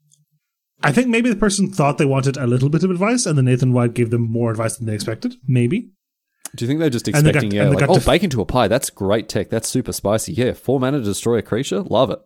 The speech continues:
Speaker 1: Yeah, and then maybe they just got defensive about it. But Nathan, I don't know what you're supposed to do. This person's behaving, from what you've told us, pretty unreasonably. <laughs>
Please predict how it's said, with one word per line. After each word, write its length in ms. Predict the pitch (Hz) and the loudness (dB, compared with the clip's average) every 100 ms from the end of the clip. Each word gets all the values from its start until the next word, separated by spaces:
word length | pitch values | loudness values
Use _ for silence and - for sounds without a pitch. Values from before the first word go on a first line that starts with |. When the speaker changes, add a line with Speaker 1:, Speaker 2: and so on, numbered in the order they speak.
| - | -4
Speaker 1:
Yeah, 240 | 156 117 - - | -2 -4 -8 -4
and 120 | 135 | 0
then 80 | 139 | 2
maybe 160 | 131 123 | 2 2
they 80 | 123 | 0
just 140 | 117 | 0
got 120 | 127 | -4
defensive 420 | 117 - 123 151 | -4 -4 -4 -2
about 140 | 170 185 | 0 0
it. 80 | 180 | 0
But 80 | |
Nathan, 240 | 143 151 117 | -2 -2 -2
I 120 | 143 | -2
don't 80 | 147 | 0
know 60 | 131 | 0
what 60 | |
you're 60 | 117 | -2
supposed 220 | 123 101 | -2 -4
to 60 | 110 | -2
do. 20 | |
This 120 | 120 | 0
person's 340 | 156 135 139 | 2 2 0
behaving, 520 | 127 123 143 139 135 131 - - - | -2 2 2 2 0 -2 -8 -20 0
from 140 | 143 | 2
what 120 | 143 | 2
you've 120 | 147 123 | 2 2
told 180 | 127 | 2
us, 220 | 156 156 - _ | 2 -2 -8 _
pretty 380 | - 254 202 160 | 0 4 6 6
unreasonably. 640 | 117 110 113 117 120 | 4 4 4 4 4
<laughs> 40 | 202 | 4